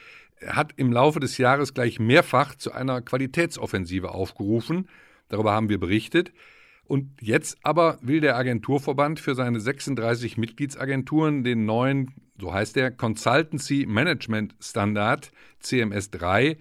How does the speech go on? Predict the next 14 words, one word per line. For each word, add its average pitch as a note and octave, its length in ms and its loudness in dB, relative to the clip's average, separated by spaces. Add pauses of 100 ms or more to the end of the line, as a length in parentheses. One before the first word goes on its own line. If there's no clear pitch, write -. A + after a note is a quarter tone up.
(380)
verbindlich C#3+ 640 0
einführen. F#2 640 -2 (500)
Und G2+ 100 -4
jetzt B2 160 0
fängt E3 220 -2
die B2+ 40 -12
G B2+ 120 0
P C3+ 100 2
R A#2 160 4
A A#2 200 0
an, B2+ 280 -2
auch B2 300 0
zu - 160 2
liefern. B2+ 480 2